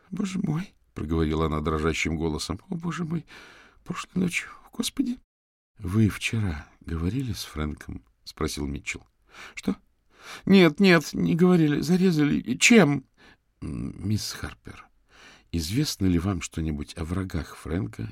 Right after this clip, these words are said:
или людях, которые по какой-либо причине могли желать ему зла, не считая мужчины, который поругался с ним в тот вечер?» «Зла? Нет, нет,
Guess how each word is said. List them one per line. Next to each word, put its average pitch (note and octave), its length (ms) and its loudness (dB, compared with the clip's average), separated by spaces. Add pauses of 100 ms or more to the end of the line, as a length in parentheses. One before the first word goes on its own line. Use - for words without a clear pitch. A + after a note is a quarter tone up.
или C#2+ 260 -6
людях, E2 380 -6
которые D#2 560 -6 (440)
по C3+ 80 -4
какой-либо G2+ 580 2
причине F2+ 480 -4
могли D2 280 -4
желать D2+ 400 -8
ему C#2 180 -8
зла, - 320 -14 (360)
не E3+ 160 8
считая G2+ 400 4
мужчины, C3 420 0
который G#2 340 -2
поругался E2+ 600 -4
с - 80 -10
ним F#2 160 -4
в - 80 -16
тот - 220 -8
вечер?» - 400 -14 (480)
«Зла? D3 320 -2 (960)
Нет, - 340 -2 (560)
нет, C#3 300 -2